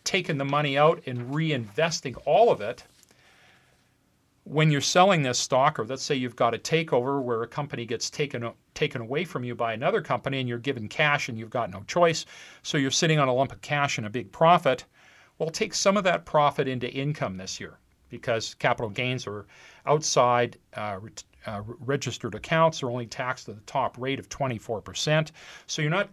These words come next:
taking a big tax hit on this stuff. And then go through your portfolio. Usually I try to do that a couple of times a year, uh, the most important time being later in the year around November.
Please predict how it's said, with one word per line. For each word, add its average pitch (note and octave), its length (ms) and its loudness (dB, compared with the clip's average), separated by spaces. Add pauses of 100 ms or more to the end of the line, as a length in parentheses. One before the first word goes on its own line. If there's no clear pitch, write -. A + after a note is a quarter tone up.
taking D#3 280 -6
a A2 60 -8
big - 340 -8
tax - 420 0
hit B2+ 160 0
on G2+ 160 -4
this G2+ 140 -4
stuff. - 400 -2 (500)
And D3+ 140 4
then A3+ 200 2
go F3 180 8
through F#3 240 -4
your D#3 180 -2
portfolio. D3 920 2 (720)
Usually A#3 380 -2
I D#3 80 2
try D3+ 280 2
to C3+ 100 -6
do C3+ 200 -4
that A#2+ 200 2
a A#2 40 -4
couple D3 400 0
of C#3 100 0
times C3 460 -2
a A2+ 140 -8
year, A2 400 -6 (680)
uh, G2+ 520 0 (100)
the B2+ 100 -2
most C3 300 2
important B2+ 480 2
time A#2 280 -2
being A#2+ 440 -6
later B2+ 440 -2
in A2 80 -6
the G2+ 60 -6
year C3+ 240 0
around A2+ 320 -4
November. B2+ 540 2